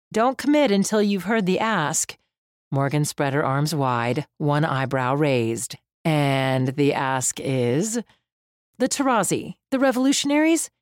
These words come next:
intend to take over a transmission station on the Anarska two space station so they can broadcast to the world their evidence of the crimes the government and the I regime, a corporatist shadow government, have committed against a segment of the population known as Desbida.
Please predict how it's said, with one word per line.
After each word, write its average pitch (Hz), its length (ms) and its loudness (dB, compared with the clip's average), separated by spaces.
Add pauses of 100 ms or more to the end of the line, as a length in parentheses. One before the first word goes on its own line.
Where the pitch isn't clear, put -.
(180)
intend 277 400 0
to 320 100 -2
take 294 240 0
over 220 300 2
a 208 100 -4
transmission 208 640 -2
station 180 580 0
on 180 300 0
the 185 140 0
Anarska 202 520 0
two 208 240 -2
space 240 340 -2
station 160 600 -4 (120)
so - 160 -2
they 269 140 2
can 254 160 0
broadcast 233 500 -2
to 208 80 -6
the 220 80 2
world 208 360 2
their 196 120 4
evidence 196 440 2
of 185 80 -4
the 180 80 -2
crimes 180 500 0
the 185 80 -2
government 180 540 2
and 202 180 2
the 196 220 2
I - 20 2
regime, 185 560 2 (300)
a 170 80 0
corporatist 185 880 -2
shadow 190 440 0
government, 147 600 -2 (260)
have 233 200 -2
committed 247 360 0
against 214 380 0
a 202 60 0
segment 196 380 0
of 185 80 0
the 180 80 -2
population 180 680 0
known 170 240 2
as 170 280 -2
Desbida. 175 840 0